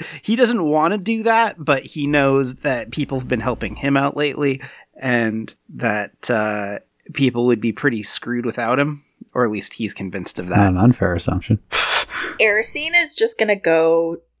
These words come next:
Speaker 3: visit Vons, um, I probably, like, as part of her, like, trying to gather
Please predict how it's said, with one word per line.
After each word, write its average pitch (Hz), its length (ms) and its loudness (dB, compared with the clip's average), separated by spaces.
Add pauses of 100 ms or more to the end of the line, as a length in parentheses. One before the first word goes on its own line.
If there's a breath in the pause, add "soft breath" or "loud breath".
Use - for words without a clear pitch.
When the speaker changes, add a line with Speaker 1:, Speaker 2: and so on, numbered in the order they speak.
(120)
Speaker 3:
visit 175 480 2
Vons, 165 760 0 (120)
um, 151 640 -2 (920)
I 185 220 -2 (180)
probably, 190 640 -2
like, 185 240 0
as 160 140 0
part 156 280 -6
of 147 100 -8
her, 156 180 -4
like, 147 340 -4
trying 139 340 -8
to 147 220 -4 (100)
gather 135 460 -2